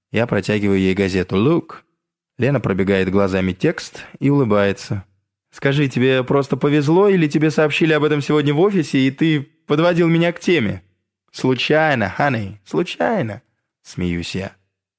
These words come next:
«Как тебе это удаётся?» Лена обнимает меня за шею. «Всё зависит от того, как себя позиционировать, я думаю», но договорить не получается, потому что Лена увлекает меня в постель.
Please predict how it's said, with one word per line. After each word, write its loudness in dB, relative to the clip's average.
«Как 0
тебе 2
это 0
удаётся?» 0
Лена 2
обнимает 0
меня 0
за -2
шею. -4
«Всё -2
зависит 0
от 0
того, 2
как -2
себя 0
позиционировать, 0
я 2
думаю», 2
но 0
договорить 0
не 2
получается, -2
потому 0
что -2
Лена 2
увлекает 0
меня 0
в -8
постель. -8